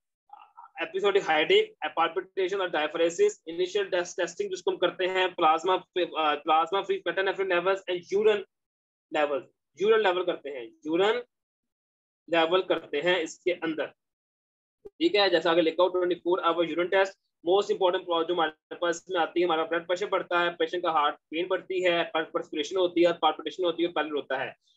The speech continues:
इसकी ट्रीटमेंट में मैंने पहले बताया कि सर्जिकल सेक्शन करते हैं, उसको देने से पहले जो है ना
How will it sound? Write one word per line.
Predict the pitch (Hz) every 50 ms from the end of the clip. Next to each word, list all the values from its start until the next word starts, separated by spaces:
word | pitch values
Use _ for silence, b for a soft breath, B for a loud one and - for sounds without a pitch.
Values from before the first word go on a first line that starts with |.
| _ _ -
इसकी | 175 170 - - 208
ट्रीटमेंट | 214 196 196 190 185 190 190
में | 196 185
मैंने | 180 175 180
पहले | 170 175 175 185
बताया | 190 190 180 165 170 170
कि | 180 180 175 -
सर्जिकल | 175 165 165 165 170 170 175 165
सेक्शन | 175 202 196 - 196 190
करते | - 185 170 - 180
हैं, | 180 180
उसको | 175 160 170 - - - 185
देने | 170 175 170 170
से | 185
पहले | 180 170 160 165 180
जो | 175 170
है | 170
ना | 175